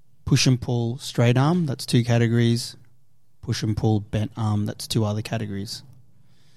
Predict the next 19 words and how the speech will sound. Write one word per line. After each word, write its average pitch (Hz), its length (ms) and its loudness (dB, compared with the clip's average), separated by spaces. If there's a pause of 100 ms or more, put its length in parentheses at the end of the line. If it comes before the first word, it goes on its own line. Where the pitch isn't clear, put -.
(400)
Um, 113 500 2 (260)
there's 131 160 6
other, 120 180 2 (220)
there's, 135 260 2
there's 127 360 0
a 135 60 -4
lot 135 220 4
of 127 80 0
things 123 320 0
to 123 80 -4
develop. 113 400 0 (340)
You 123 120 0
know, 143 180 4
there's, 113 460 -2 (160)
there's 110 160 -6
the 110 60 -4
trunk 117 360 2
and 104 400 -4
flexing 110 840 0